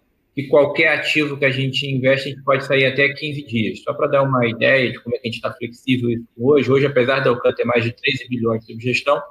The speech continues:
em três dias a gente consegue sair de qualquer ativo, né? Então, nossa capacidade de diversificação externa, né? Mais de cinquenta por cento do nosso investimento macro e ações estão feitos fora do Brasil.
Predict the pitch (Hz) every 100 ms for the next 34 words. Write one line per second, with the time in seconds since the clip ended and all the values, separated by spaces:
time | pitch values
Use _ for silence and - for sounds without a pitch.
0 | _ _ - 147 151 156 160 - 127 143
1 | 135 135 - 127 135 127 - 127 127 -
2 | 127 131 131 - - - - 110 - -
3 | _ _ - 135 131 139 123 131 127 -
4 | 117 113 113 110 120 117 - 113 107 -
5 | 104 - 135 135 120 117 113 120 - _
6 | _ - 127 131 - 131 127 - - 123
7 | 120 117 113 113 113 - 110 - 110 117
8 | 117 120 113 113 110 110 110 98 - 107
9 | 104 - - 107 104 110 120 123 131 139